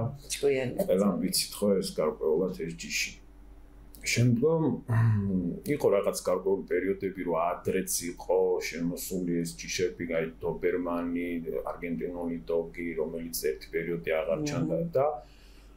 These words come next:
Speaker 2: ხელახლა შემოვიდა, ისე ვისწავლა ხალხმა იმის თვისებები, ისე ვისწავლეს იმის,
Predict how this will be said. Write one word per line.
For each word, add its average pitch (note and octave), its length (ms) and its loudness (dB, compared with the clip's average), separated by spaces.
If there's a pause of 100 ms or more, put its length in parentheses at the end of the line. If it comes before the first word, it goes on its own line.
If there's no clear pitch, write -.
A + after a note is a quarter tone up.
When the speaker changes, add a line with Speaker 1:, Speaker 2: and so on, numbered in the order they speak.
(140)
Speaker 2:
ხელახლა C3 580 4
შემოვიდა, G2+ 680 2
ისე A2 260 0
ვისწავლა D#2 580 2
ხალხმა E2 600 -2
იმის F2 320 0 (160)
თვისებები, C3 680 2
ისე G#2+ 280 2
ვისწავლეს C2+ 720 0 (100)
იმის, D2+ 320 -4